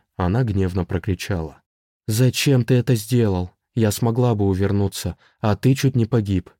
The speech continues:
Чем ты думал?» Мар скривился от боли. «Ты бы сперва нож вытащила, а потом принималась орать». Харпа сдавленно прорычала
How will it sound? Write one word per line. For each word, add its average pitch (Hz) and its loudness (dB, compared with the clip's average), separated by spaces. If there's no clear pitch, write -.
Чем 110 0
ты 117 0
думал?» 107 -2
Мар 95 0
скривился 92 -2
от 87 -2
боли. 90 -4
«Ты 92 0
бы 92 2
сперва 98 0
нож 101 0
вытащила, 98 -4
а 90 -4
потом 98 0
принималась 95 0
орать». 87 -6
Харпа 107 -2
сдавленно 120 0
прорычала 95 -4